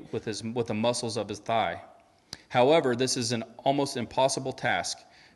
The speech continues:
Try to stand with your knees flexed ninety degrees for just five minutes. As the strength, strength of your legs gives out, and the weight of the body must now be borne by the arms and the shoulders.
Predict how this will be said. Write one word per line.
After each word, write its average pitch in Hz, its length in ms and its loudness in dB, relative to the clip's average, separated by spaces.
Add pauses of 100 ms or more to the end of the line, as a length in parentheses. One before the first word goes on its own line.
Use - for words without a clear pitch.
(120)
Try 131 260 4
to 170 140 -2
stand 127 500 -2
with 113 220 -2
your 131 240 0
knees 113 260 -2
flexed 95 540 -8
ninety 101 300 -6
degrees 98 480 -8
for - 140 -12
just 95 220 -10
five 98 320 -4
minutes. 101 520 -10 (760)
As 107 140 0
the 101 80 -4
strength, 156 500 0 (140)
strength 156 340 0
of 123 120 0
your 147 140 6
legs 135 360 2
gives 131 320 2
out, 104 380 0 (200)
and 107 140 -4
the 107 60 0
weight 123 240 6
of 156 100 4
the - 60 4
body 127 320 6
must 117 240 -2
now 120 140 2
be 120 120 0
borne 127 560 -2 (680)
by 117 220 2
the 120 160 2
arms 110 480 -2
and 110 140 -6
the 107 80 -4
shoulders. 98 760 -6